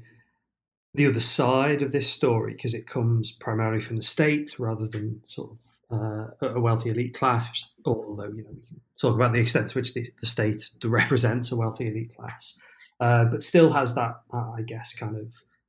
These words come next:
um, sense of, of educational, um, and maybe populist elements, is the works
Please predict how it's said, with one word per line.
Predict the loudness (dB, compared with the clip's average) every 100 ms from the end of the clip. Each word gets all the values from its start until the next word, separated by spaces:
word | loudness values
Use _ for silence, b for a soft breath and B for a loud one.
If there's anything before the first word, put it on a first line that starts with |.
| _
um, | -6 -4 -4 -6 -8 -8 -8 -6
sense | -2 2 4 4 2 0 -2
of, | -4 -4
of | -6 -4
educational, | -4 -6 -6 -6 -6 -6 -6 -10 _ _ _ -10
um, | -8 -6 -8 -8 0
and | 2
maybe | 2 -2
populist | -4 -4 -2 -4 -4
elements, | -4 -4 -6 -6 -4
is | 0
the |
works | 2 2 0 -8